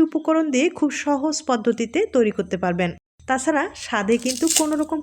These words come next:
কমতি থাকবে না, আর একবার খেলে এই পিঠার স্বাদ কিন্তু মনে রাখার মতো। চলুন কথা না বাড়িয়ে রেসিপিটি শুরু করা যাক। প্রথমে আমি চালের গুঁড়োর একটা ডো তৈরি করে নেব, আর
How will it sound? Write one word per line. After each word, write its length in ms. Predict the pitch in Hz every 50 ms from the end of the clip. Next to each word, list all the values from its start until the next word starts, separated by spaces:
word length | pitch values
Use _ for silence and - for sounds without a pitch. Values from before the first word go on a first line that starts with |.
| -
কমতি 280 | 247 240 226 226 - 247 240 -
থাকবে 240 | - 240 226 220 254 254
না, 40 | 349 453 - - _ _ _ _ _ - - 208 208 208
আর 100 | 202 196 - 190 220 220
একবার 240 | 214 214 262 320 330 330
খেলে 220 | - 370 339 285 339 453 - - 254
এই 60 | 262 277 269
পিঠার 280 | 294 294 294 294 311 302 - -
স্বাদ 260 | - - 247 214 214 214 - -
কিন্তু 200 | - 262 254 247 381 415 370 311
মনে 180 | 269 240 226 202
রাখার 260 | 202 196 196 - 202 190 185
মতো। 220 | 185 180 180 185 156 196 190 _ _ _ _ _ _ _ _ _
চলুন 280 | - 302 294 269 277 339 392 - -
কথা 200 | 233 226 226 226 233
না 60 | 233 233
বাড়িয়ে 220 | 233 269 381 381 311
রেসিপিটি 440 | 247 214 - 233 202 226 220 - 320 403 - -
শুরু 200 | - - 294 285 247 -
করা 160 | 220 190 185 175 180
যাক। 160 | 180 170 - - - - - - - - - - - - - - - - - - - - -
প্রথমে 320 | 311 311 302 302 320 359 349 330
আমি 120 | 277 339 415 - -
চালের 220 | 277 247 240 247 240
গুঁড়োর 220 | 233 240 277 277 277 262
একটা 140 | 269 - 339 277
ডো 80 | 233 214 208 208
তৈরি 180 | 226 214 214 208 -
করে 160 | 226 214 233 226
নেব, 120 | 233 226 233 370 - - _ _ _ - - _ _ _ _ - 202
আর 80 | 196